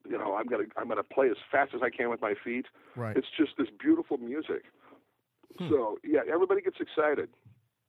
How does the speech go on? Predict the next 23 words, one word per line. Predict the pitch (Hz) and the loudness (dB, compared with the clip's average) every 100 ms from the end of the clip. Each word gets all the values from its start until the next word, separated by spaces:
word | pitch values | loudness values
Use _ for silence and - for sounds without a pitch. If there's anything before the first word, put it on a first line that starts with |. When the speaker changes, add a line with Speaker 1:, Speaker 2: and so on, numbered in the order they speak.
| - | -6
Speaker 1:
Everybody | 143 156 151 | 2 2 2
gets | 143 135 | -2 -4
excited | 120 123 120 95 90 _ | -4 2 2 2 -4 _
and, | 104 95 | -14 -10
and, | 110 95 90 | -8 -6 -4
uh, | 85 | -4
wants | 107 113 117 - | -2 -2 -2 -6
to | |
come | 98 101 95 | -8 -6 -6
play. | 101 82 73 _ _ _ | -8 -8 -10 _ _ _
Speaker 2:
Right, | 113 107 | -8 -4
right, | 107 104 | -4 -4
right. | 104 101 _ _ _ _ _ _ _ | -6 -8 _ _ _ _ _ _ _
So | - | -2
how | 151 | 0
many | 196 208 | 2 2
records | 175 170 160 | 2 2 0
have | 143 147 | 0 0
you | 113 | -2
played | 110 95 | -4 -6
on? | 87 87 _ _ _ _ _ _ _ - | -8 -12 _ _ _ _ _ _ _ -20
Speaker 1:
Oh, | - - - | -20 -16 -14
jeez. | - - | -12 -12